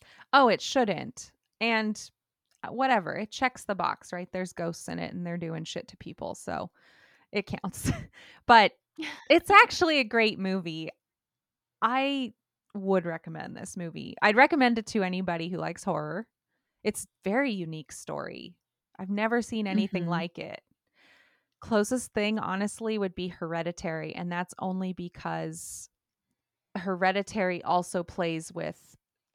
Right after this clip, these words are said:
Speaker 1: the audience thinking this can be figured out, but in reality, it
Speaker 2: Mm-hmm.
Speaker 1: cannot. They are doomed.
Speaker 2: Yep. And it's scary. This one has genuine jump scares.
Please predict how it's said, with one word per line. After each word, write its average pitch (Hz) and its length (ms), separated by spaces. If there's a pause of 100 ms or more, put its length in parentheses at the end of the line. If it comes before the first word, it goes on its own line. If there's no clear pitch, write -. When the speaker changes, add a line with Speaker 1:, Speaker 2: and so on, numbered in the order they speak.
(260)
Speaker 1:
the 190 300
audience 170 580
thinking 170 460
this 160 240
can 190 160
be 165 120
figured 160 520
out, 147 400 (320)
but 165 120
in 165 120
reality, 160 500
it - 140
Speaker 2:
Mm-hmm. - 140
Speaker 1:
cannot. 190 520 (460)
They 170 160
are 156 120
doomed. - 520 (560)
Speaker 2:
Yep. 185 260 (380)
And 214 100
it's 247 180
scary. 165 760 (220)
This - 200
one 320 140
has 220 360 (180)
genuine 202 960 (1500)
jump 180 280
scares. 185 720